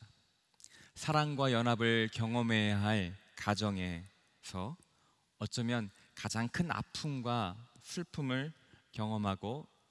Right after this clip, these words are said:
어그러짐을 경험하고 상처를 경험하는 것이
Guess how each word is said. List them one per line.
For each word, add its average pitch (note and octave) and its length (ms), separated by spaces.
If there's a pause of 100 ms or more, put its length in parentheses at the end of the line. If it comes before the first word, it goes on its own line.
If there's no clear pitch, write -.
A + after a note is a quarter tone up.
어그러짐을 E3+ 580
경험하고 A2 480
상처를 F#3+ 480
경험하는 C3 460
것이 D3+ 380